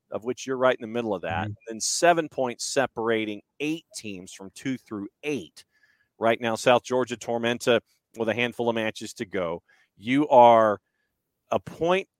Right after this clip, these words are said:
Speaker 1: out of second,
Speaker 2: Mm-hmm.
Speaker 1: eleven wins, and so you're, you're a part of this madness right now from two through the playoff bar, because say somebody behind you wins, like Chattanooga,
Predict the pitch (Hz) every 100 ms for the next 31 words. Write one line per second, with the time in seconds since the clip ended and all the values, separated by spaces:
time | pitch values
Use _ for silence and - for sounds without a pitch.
0 | - 131 139 117 - - - - 170 -
1 | 139 104 107 _ _ _ _ 104 107 110
2 | 131 151 175 165 170 160 123 113 131 -
3 | 123 120 - 139 127 123 147 180 180 151
4 | 214 - - 175 208 - 139 139 - 127
5 | 139 180 160 127 127 135 135 139 131 147
6 | 170 151 135 _ _ _ _ - 165 160
7 | 156 151 - - 240 240 196 170 139 -
8 | 208 262 185 147 139 131 156 151 156 151
9 | - - - 180 170 180 170 156 135 123
10 | 139 143 127 127 135 98 101 - - 135
11 | 120 127 143 98